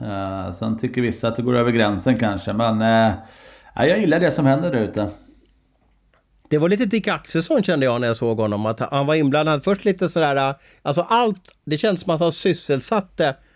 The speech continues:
Speaker 2: hela S H L under den här matchen. Han, han var överallt och, och han skapade målchanser, eh, han hade... Han, han, han körde lite,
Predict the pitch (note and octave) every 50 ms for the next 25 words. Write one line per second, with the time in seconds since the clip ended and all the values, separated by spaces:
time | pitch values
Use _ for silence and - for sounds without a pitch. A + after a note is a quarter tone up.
0 | _ _ _ _ - - F#3 F3 C#3+ C3 B2 C3 C#3 C#3+ C#3 - D3+ C#3 - -
1 | - C3+ D#3+ G#3 F#3+ C#3+ A#2 - B2+ B2 B2 A#2+ A2 A2 G#2 G#2 G#2+ G#2+ - -
2 | A#2+ A#2+ B2 C#3+ D3+ D3 C#3+ - _ - - - - - _ - D3+ D3 D#3+ F#3
3 | A3 G#3+ A#3 A#3 G#3+ G3 E3+ D#3+ D#3+ E3+ E3+ E3 - _ - - - D3 C#3+ C#3+
4 | C#3+ - - D3+ C#3+ C#3+ C#3+ C#3 C#3 _ _ - - _ - - C3+ - - D#3
5 | C#3+ C3+ - C#3+ C3+ C#3 D3 D#3 D3+ D#3+ C#3 B2+ - - G3 G#3 F#3+ F3+ - -
6 | G3 F#3+ F#3+ G3 - - C3 C3+ C3+ C3 B2+ C3+ C#3 C#3+ C#3 C#3 C#3 C3+ C#3 C#3
7 | C#3 C3+ C3 - - - - - - - - - _ _ - D3+ C#3+ C#3 C3 -
8 | - C#3 C3+ C3 - C#3 C#3+ C#3+ C3 - D#3+ D3 C#3 F#2+ A2+ G#2+ D3 C#3+ C#3 -
9 | - C#3+